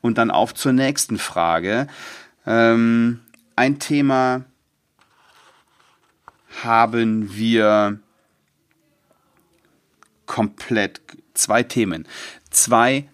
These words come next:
meiner Themen haben wir komplett gestrichen, weil die Zeit nicht mehr da war. Ähm, da sorge ich aber dafür,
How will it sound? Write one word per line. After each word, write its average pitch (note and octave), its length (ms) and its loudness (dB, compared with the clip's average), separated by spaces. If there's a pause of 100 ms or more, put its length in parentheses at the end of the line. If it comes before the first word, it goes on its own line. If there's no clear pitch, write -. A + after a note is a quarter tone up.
meiner G#2 840 2 (280)
Themen F#2 580 -4 (260)
haben A2+ 400 0
wir A2+ 240 0 (280)
komplett G#2+ 540 -4
gestrichen, A2 540 -2
weil F#2 120 2
die G#2 100 -4
Zeit G2+ 360 -2
nicht F#2 280 -4
mehr E2 120 -4
da D#2 340 -6
war. B1+ 260 -12 (420)
Ähm, F2+ 680 0 (2000)
da C3 500 0
sorge A2 540 2
ich - 220 -2
aber A2 180 2
dafür, A2 480 0